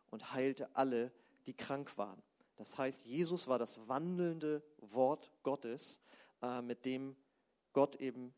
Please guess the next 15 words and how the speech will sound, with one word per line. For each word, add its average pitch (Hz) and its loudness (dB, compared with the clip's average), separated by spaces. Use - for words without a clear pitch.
Menschen 127 -4
geheilt 117 -4
hat. - -20
Also 139 10
es 131 2
ist 160 -2
auf 147 2
jeden 165 -4
Fall 143 4
eine 135 -2
biblische 156 -2
Aussage, 156 4
wie 143 -2
wir 143 4
merken, 139 2